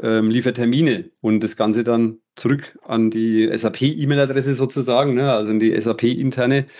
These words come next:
Und dann wird es auch tatsächlich in die Bestellung übernommen. Haben wir bei einigen Kunden erfolgreich umgesetzt. Aber ist tatsächlich so einer der wenigen Fälle, wo es das ganze, äh, Produktionsreife erreicht hat, nennen wir es mal so, ne?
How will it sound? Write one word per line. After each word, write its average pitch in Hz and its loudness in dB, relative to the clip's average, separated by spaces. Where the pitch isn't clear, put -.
Und 113 -2
dann 110 0
wird 113 2
es 117 2
auch 101 0
tatsächlich 117 -2
in 135 2
die 131 0
Bestellung 120 0
übernommen. 123 2
Haben 117 0
wir 113 -2
bei 107 2
einigen 120 0
Kunden 139 0
erfolgreich 127 -2
umgesetzt. 147 -4
Aber 101 0
ist 120 0
tatsächlich 120 0
so 120 0
einer 117 0
der 117 2
wenigen 123 0
Fälle, 117 0
wo 123 0
es 120 -2
das 120 0
ganze, 113 0
äh, 110 0
Produktionsreife 117 0
erreicht 98 -2
hat, 95 0
nennen 101 2
wir 107 4
es 98 -2
mal 104 0
so, 110 2
ne? 101 -2